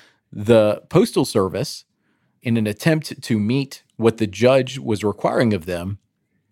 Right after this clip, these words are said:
took them out of the stream, the typical stream of mail, to speed them up in the process to make sure they did get,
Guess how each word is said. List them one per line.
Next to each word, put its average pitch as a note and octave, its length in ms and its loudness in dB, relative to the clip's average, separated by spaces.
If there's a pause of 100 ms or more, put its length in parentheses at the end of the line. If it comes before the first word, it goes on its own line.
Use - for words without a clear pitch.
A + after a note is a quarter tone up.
(160)
took - 260 2
them B2 440 2
out D3 220 4
of A#2 320 0
the G#2 160 -2
stream, G#2+ 640 -4
the F#2 140 -8
typical - 500 -4
stream A2 360 -2
of F2 120 -6
mail, A2 460 2 (440)
to D#3+ 180 -4
speed D#3+ 480 -4
them G#2 260 2
up - 300 2 (680)
in D3 200 4
the B2 100 2
process D3+ 520 0
to C#3 80 -2
make C3+ 140 0
sure D3+ 140 2
they A#2+ 140 2
did D3+ 360 0
get, G2+ 360 -2